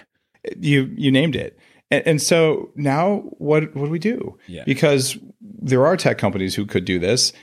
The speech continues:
Speaker 1: and that'll slow down the speed of disruption dramatically.
Speaker 2: Yeah.
Speaker 1: And there's a lot of people who don't want it to happen, but when it happens,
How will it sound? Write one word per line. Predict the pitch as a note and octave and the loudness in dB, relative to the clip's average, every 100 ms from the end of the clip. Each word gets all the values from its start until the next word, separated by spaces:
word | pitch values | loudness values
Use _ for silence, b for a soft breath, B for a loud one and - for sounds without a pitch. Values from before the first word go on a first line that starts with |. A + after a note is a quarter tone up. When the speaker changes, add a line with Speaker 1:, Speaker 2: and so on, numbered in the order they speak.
| B | B
Speaker 1:
and | A#2+ A#2 F2+ | 0 0 0
that'll | G#2+ A#2+ F3 E3+ | 0 2 2 2
slow | - - C3 B2 | 0 0 2 4
down | A#2 A2+ A2 | 2 2 2
the | |
speed | G#2+ A#2 G#2 | 0 -2 -2
of | |
disruption | G2+ - G#2 G2+ G#2 G2 | -4 0 -2 0 -2 -2
dramatically. | G2 G2 G2 G#2+ F3 D3+ - F2 | -2 -2 0 0 0 0 0 -2
Speaker 2:
Yeah. | D#2+ D#2 B B _ | 0 -2 B B _
Speaker 1:
And | A2 A#2 A2+ G#2+ - - _ | 0 2 2 0 -2 -6 _
there's | C3 B2+ B2 | 0 2 2
a | |
lot | B2+ | 2
of | C3+ | 2
people | C#3 B2+ | 0 -2
who | |
don't | A#2 B2+ B2+ | 0 2 2
want | C#3+ | 0
it | C3+ | 0
to | |
happen, | A2+ G#2 G2+ G#2 | 0 0 0 -2
but | G#2 G2+ - | -2 -4 -4
when | A#2 | -2
it | A#2 | -2
happens, | A2 A2+ C3+ C#3 C#3 | -2 -2 -2 0 -2